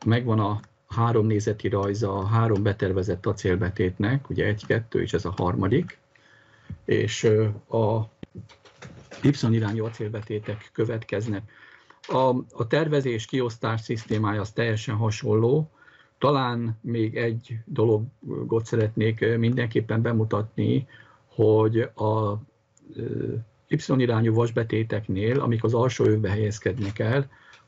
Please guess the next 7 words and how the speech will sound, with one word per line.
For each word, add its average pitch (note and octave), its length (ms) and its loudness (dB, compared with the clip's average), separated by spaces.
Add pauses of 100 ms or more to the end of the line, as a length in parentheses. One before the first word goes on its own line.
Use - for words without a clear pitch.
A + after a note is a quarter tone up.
ugye G2 160 0
ott C3+ 360 2 (140)
kengyelszerűen A2 880 0
kell G#2+ 300 -2
kialakítani G#2+ 960 -4
az A#2 100 -2
acélbetétet. A2+ 840 0